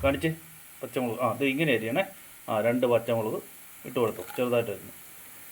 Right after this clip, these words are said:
ഇപ്പോൾ തീ കുറച്ച് വെക്കണം, ലൈറ്റ് ഫ്ലെയിമിലേ വെക്കാവുള്ളൂ. ഇനി അടുത്ത് ഇടേണ്ടത്, ആ, ഇന്ന് ഇളക്കിക്ക്. ആ, ഇനി അടുത്ത് ഇച്ചിരി കരിയാപ്പില എടുത്തിട്ട് കൊടുത്തേ. കറി ലീഫ്, വേപ്പില, ഉം,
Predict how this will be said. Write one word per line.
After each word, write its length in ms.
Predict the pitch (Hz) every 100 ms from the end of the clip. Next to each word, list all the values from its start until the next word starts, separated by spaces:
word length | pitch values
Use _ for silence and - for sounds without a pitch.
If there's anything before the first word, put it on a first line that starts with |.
| -
ഇപ്പോൾ 200 | 127 170 160
തീ 140 | 156
കുറച്ച് 340 | 190 143 135 170
വെക്കണം, 360 | 113 107 156 - - - - -
ലൈറ്റ് 280 | 127 143 160
ഫ്ലെയിമിലേ 360 | 143 123 123 135
വെക്കാവുള്ളൂ. 480 | 113 - 101 90 - - - - - - - -
ഇനി 80 | 160
അടുത്ത് 260 | 139 147
ഇടേണ്ടത്, 480 | 147 123 120 120 147
ആ, 100 | 131
ഇന്ന് 160 | 127 131
ഇളക്കിക്ക്. 460 | 120 127 127 180 - - - - - - - - - - - - - -
ആ, 40 | 95 - - - - - - - - - - - - - - -
ഇനി 60 | 175
അടുത്ത് 260 | 170 160
ഇച്ചിരി 260 | 165 139 147
കരിയാപ്പില 580 | 143 135 143 151 147 127
എടുത്തിട്ട് 300 | 107 - 117
കൊടുത്തേ. 260 | 107 - 101 - - - - - - - -
കറി 200 | 127 135
ലീഫ്, 300 | 131 120 - - - - -
വേപ്പില, 400 | 135 135 131 110
ഉം, 380 | - - 127